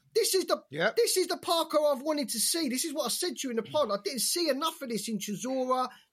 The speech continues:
Speaker 1: the, with Dillian Whyte, the fucking A J fights. This is the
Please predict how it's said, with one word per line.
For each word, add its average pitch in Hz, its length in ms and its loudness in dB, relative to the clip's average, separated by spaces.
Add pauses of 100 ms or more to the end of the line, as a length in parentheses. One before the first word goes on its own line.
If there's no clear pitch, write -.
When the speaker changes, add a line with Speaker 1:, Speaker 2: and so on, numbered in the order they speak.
Speaker 1:
the, 208 140 -4
with 208 200 -4
Dillian 233 360 2
Whyte, 247 360 0
the - 60 -16
fucking 226 360 -8
A 240 180 0
J 220 200 0
fights. 226 340 0 (340)
This 339 240 2
is 262 140 -2
the 220 160 -8